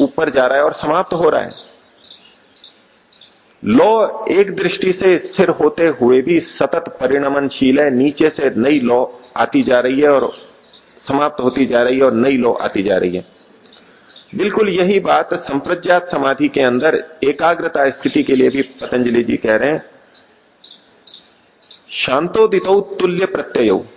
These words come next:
जो समान प्रत्यय हैं, एक ही जैसे ज्ञान हैं, वो समाप्त होंगे और उत्पन्न होंगे, समाप्त होंगे और उत्पन्न होंगे,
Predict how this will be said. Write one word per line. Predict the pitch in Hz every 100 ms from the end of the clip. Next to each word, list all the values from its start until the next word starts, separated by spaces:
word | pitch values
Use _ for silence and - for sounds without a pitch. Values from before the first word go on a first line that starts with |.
| - 175
जो |
समान | 175 - 117 147 220
प्रत्यय | 226 202 - 165
हैं, | 131 107 - -
एक | - 175 220
ही | 220
जैसे | 196 180 185
ज्ञान | 147 143 135
हैं, | 120 120 - -
वो | 120 143
समाप्त | - - - 135 185 -
होंगे | 143 147 170
और | 165 131
उत्पन्न | 120 - 135
होंगे, | 123 117 123 113
समाप्त | - 131 160 - 147
होंगे | 147 160
और | 139
उत्पन्न | 120 - 131 123
होंगे, | 110 117